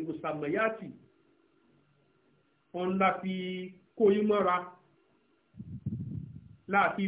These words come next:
lẹ̀ yín nílẹ̀ tí jàbàtà lẹ̀ yín. Ẹ̀yin náà mọ̀ pé jàbàtà lẹ̀ yín.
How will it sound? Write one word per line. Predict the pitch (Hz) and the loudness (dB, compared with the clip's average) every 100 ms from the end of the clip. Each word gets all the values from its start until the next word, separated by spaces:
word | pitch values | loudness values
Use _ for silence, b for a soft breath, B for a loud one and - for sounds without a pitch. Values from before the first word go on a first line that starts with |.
| 180 | -2
lẹ̀ | 156 151 143 | 0 0 2
yín | 143 160 | 0 0
nílẹ̀ | 240 240 156 | 2 2 2
tí | - | -2
jàbàtà | 190 233 165 135 151 | -2 0 0 -4 -4
lẹ̀ | 190 233 | 0 2
yín. | 165 113 - - _ _ _ _ _ _ _ _ _ _ _ _ _ _ _ _ _ _ _ _ - - - - - - - _ - - - - | 2 0 -8 -14 _ _ _ _ _ _ _ _ _ _ _ _ _ _ _ _ _ _ _ _ -20 -20 -20 -14 -12 -14 -20 _ -12 -8 -8 -6
Ẹ̀yin | 165 | -2
náà | 247 | 0
mọ̀ | 233 220 | 0 -2
pé | 220 | -2
jàbàtà | 214 143 147 | -2 -2 -4
lẹ̀ | 170 208 175 | -2 0 0
yín. | 127 | 0